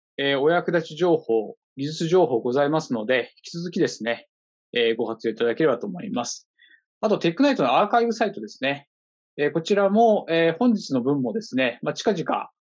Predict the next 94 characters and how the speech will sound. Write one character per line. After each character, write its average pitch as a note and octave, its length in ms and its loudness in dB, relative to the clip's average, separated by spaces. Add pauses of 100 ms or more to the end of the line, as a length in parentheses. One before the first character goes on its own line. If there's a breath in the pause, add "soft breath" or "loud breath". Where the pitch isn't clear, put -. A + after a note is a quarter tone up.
(240)
え A#2 500 0
ー、 C3 60 0
ア C3 120 0
ー - 40 -12
カ B2+ 140 0
イ B2 80 -2
ブ、 A2+ 360 -2
そ - 120 -8
れ B2 80 -4
か B2 80 0
ら A#2+ 40 -2
資 F3+ 180 -6
料 C3 120 4
を - 20 2
で G#2 80 -4
す - 120 -10
ね、 A2+ 120 -6
公 A2+ 160 0
開 A2 140 -2
さ A2 120 -14
せ A2+ 140 -10
て A2 100 -10
い G#2+ 40 -8
た A#2 100 -10
だ A#2 120 -12
き - 180 -16
ま A#2 140 -12
す。 - 260 -18 (300)
で、 G#3+ 120 2
最 D4+ 200 2
後 B3+ 80 4
に C3 280 0
次 D3+ 120 -4
回 B3+ 160 2
予 C#4 100 2
告 G#3+ 220 0
で B2+ 80 2
ご B2 120 0
ざ B2 140 0
い A2+ 60 0
ま B2 120 -2
す。 - 380 -16 (480)
え E3+ 140 2
ー、 D#3+ 80 -2
次 B3+ 140 -4
回 G3 300 2
は、 D3+ 500 2 (140)
え E3+ 200 2
ー、 - 20 0
ま A3+ 80 0
だ A3+ 100 0
仮 G3 260 -2
で C4 80 -2
は G3+ 100 2
あ D#3+ 60 2
る C#3+ 80 -2
ん C3 40 -4
で B2 80 -8
す - 100 -16
け A2+ 100 -10
れ G#2+ 80 -10
ど A2+ 100 -8
も、 C3+ 460 0 (340)
え C#3+ 120 -2
ー、 - 60 -6
オ D#3 80 4
ラ G#3+ 120 2
ク A3+ 80 -2
ル A3+ 80 0
ク A#3 100 2
ラ A3 120 4
ウ C3+ 40 -2
ド、 A#2 180 -2
オ E3+ 140 0
ー G3+ 40 0
シ A#3+ 220 -6
ー A#3 80 2
ア A#3 40 2
イ A3+ 80 0
上 A3+ 220 0
の A3 200 -2
デ D#3+ 140 2
ー - 20 -2
タ F#3 120 0
ベ F#3 120 0
ー - 20 -8
ス F3 100 -14
サ G3+ 100 0
ー D3 60 -2
ビ A2+ 60 -10
ス - 60 -20
で - 80 -20
す - 120 -18
ね。 C#3+ 280 -6